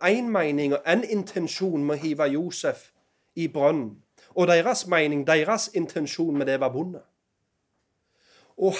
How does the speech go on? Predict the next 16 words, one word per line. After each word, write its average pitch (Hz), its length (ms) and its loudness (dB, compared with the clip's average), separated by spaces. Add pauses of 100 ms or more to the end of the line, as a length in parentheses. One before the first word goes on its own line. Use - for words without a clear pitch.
hele 202 440 4
veien 196 380 4
parallelt 170 920 4
med 156 120 2
at 143 200 0
de 196 200 4
menneskene 185 600 2
utførte 185 600 -2
deres 180 340 2
vilje, 147 220 -4 (220)
så - 180 -4
hadde 185 240 4
Gud 185 340 -4
også 170 420 2 (440)
en 147 180 -2
plan 135 460 2